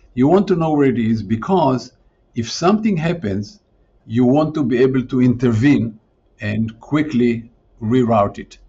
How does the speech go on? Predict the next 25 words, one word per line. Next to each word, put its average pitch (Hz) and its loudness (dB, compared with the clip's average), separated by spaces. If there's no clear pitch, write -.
And 127 0
the 135 4
way 160 0
you 165 -2
reroute 139 2
it, 117 -4
for 107 -4
example, 107 -4
it's 101 -8
on 107 -2
a 107 -2
train, 156 -6
you 110 -4
can 104 -6
stop 143 -2
the 131 -2
train, 131 -4
take 135 -2
a 139 -6
container 127 -2
out, 117 -2
put 147 -4
it 135 -4
on 113 -2
a 107 -2